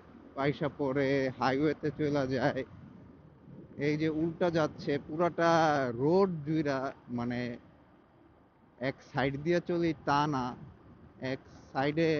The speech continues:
হচ্ছে ওর একটু অটো দাঁড়ায় রয়েছে, অ-, অন্যগুলা তো ও পিছনে দাঁড়াবে না, ও ঘুইরা পুরা রোডটা ব্লক কইরা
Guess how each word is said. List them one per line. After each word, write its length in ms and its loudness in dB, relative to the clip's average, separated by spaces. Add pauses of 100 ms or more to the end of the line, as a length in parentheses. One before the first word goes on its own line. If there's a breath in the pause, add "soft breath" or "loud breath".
(160)
হচ্ছে 360 -4 (160)
ওর 80 2 (1600)
একটু 220 -4 (300)
অটো 180 -2 (120)
দাঁড়ায় 300 4
রয়েছে, 260 0 (100)
অ-, 140 -4 (120)
অন্যগুলা 440 -2 (100)
তো 60 -4 (100)
ও 40 0 (200)
পিছনে 340 -2 (100)
দাঁড়াবে 400 2
না, 60 -4 (100)
ও 20 2 (220)
ঘুইরা 360 0
পুরা 200 -2
রোডটা 380 -2 (100)
ব্লক 180 0 (100)
কইরা 240 0